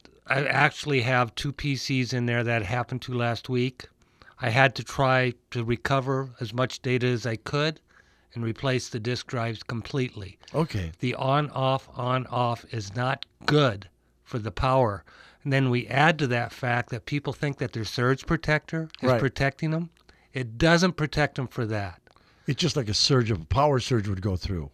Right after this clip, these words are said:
Speaker 1: It
Speaker 2: right?
Speaker 1: just for a power surge would
Speaker 2: Right.
Speaker 1: go through. What you need to buy if you really want to protect your computer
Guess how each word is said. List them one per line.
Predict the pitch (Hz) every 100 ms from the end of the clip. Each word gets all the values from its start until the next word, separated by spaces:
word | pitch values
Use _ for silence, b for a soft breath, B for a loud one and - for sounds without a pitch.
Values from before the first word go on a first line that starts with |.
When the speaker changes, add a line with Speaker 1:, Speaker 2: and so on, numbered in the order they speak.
| -
Speaker 1:
It | 131
Speaker 2:
right? |
Speaker 1:
just | 95 151
for | - 135
a |
power | - 139 135 117
surge | - 113 104
would | 113
Speaker 2:
Right. | 127
Speaker 1:
go | 117
through. | 104 - 104
What | 120 147
you | 143
need | 139 151 -
to | 120
buy | 107 120 147 139
if | 113 110 123
you | 113
really | 113 127 151 156 160
want | 139 135 139 -
to |
protect | 135 127 - 131 -
your | 123
computer | 123 - 131 127 123 123